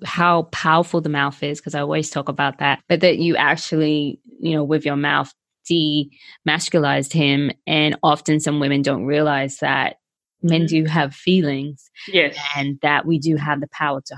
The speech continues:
Speaker 1: hurt them, 'cause unfortunately the world doesn't always feel like men should, or, you know, it's okay for their sh-, to show their, their emotional side. And so women can tend to use that mouth
Speaker 2: Yes.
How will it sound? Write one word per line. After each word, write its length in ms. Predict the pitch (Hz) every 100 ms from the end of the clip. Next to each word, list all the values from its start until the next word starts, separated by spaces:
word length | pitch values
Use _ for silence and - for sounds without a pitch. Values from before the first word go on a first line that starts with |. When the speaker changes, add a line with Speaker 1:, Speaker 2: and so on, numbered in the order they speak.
| -
Speaker 1:
hurt 180 | 139 -
them, 280 | 143 139 147
'cause 160 | - 143
unfortunately 560 | 143 - 143 - -
the 120 | 143
world 320 | 143 143 139 143
doesn't 340 | 139 139 131 - - - -
always 580 | 151 143 135 139 - -
feel 140 | - 143
like 180 | 139 -
men 240 | 147 147
should, 680 | 143 - - - 180 151 135
or, 220 | 139 143 143 - -
you 80 | 156
know, 120 | 139
it's 120 | 139
okay 320 | 147 - 143
for 160 | 143 143
their 160 | 139 139
sh-, 160 | - -
to 140 | -
show 200 | - 151
their, 440 | 143 139 131 131 139 _ - -
their 180 | 180 165
emotional 480 | 180 302 277 196
side. 260 | 180 156 151
And 140 | 156
so 100 | 156
women 340 | 156 160 156 160
can 200 | 160 147
tend 320 | - 151 151
to 100 | -
use 340 | 143 160 196 -
that 200 | 143 -
mouth 480 | 165 67 - - - - - - - _ _ 196
Speaker 2:
Yes. 320 | 175 165